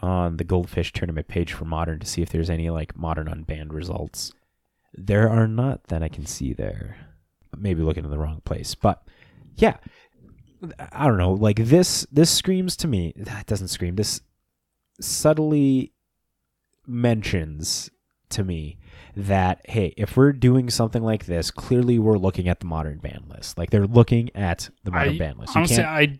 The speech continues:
Speaker 2: honestly, I don't think they are.
Speaker 1: How can you say that they are?
Speaker 2: Because w-, the, here's the thing. They've done this on Arena. They brought back the banned cards from Historic.
Speaker 1: They did that with their Mirror Mirror thing where they, and,
Speaker 2: But it's
Speaker 1: but they, and they changed them, and that was, like, a precursor to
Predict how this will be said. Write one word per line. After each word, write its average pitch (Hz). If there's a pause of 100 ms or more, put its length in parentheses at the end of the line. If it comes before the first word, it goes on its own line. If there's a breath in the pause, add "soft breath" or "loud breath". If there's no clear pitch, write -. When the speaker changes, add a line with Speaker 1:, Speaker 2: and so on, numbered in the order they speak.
(140)
Speaker 2:
honestly, 139
I 127
don't 123
think 120
they 131
are. 113 (440)
Speaker 1:
How 190
can 180
you 180
say 156
that 147
they 139
are? 120
Speaker 2:
Because 156 (240)
w-, 190
the, 170
here's 185
the 151
thing. 123
They've 139
done 143
this 156
on 170
Arena. 120 (920)
They 143
brought 143
back 147
the -
banned 127
cards 120
from 127
Historic. 113 (360)
Speaker 1:
They 123
did 127
that 117
with 110
their 101
Mirror 95
Mirror 85 (100)
thing 82
where 82
they, 82
and, 107
Speaker 2:
But 151
it's 151
Speaker 1:
but 120 (140)
they, 110
and 107
they 101
changed 156
them, 85
and 101
that 110
was, 110
like, 104
a 101
precursor 127
to -